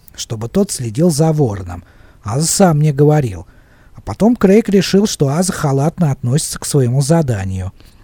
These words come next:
Наверное, так оно и было. Аза всё делал спустя рукава. Но, сдается мне, ваша теория ближе к истине. Аза ведь мог соврать мне.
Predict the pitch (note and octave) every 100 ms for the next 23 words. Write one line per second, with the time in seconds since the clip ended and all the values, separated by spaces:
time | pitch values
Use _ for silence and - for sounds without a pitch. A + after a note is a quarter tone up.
0 | _ A#2 A#2 D3+ B3 A#3+ E3 F#3 F3+ D#3
1 | F3 C3+ A#2+ A2+ F#2 F2 _ _ _ _
2 | _ - B3 B3+ G3 - A3 A3+ F3 F3
3 | C#3 - C3+ B2+ - C3+ A#2 - B2 B2
4 | F#2 - - _ _ _ - A2 A#2 A2+
5 | A#2 F3+ - - D3 G#2+ F#2 G#2 C#3+ -
6 | - B2+ D3+ D#3+ A#2+ A#2 B2 B2 C3 G#2
7 | - F#2 F2 E2 - _ _ - G#2+ D#3+
8 | F3 F3+ F3+ F3+ - - G#3 G3 A#2 -
9 | G2+ E2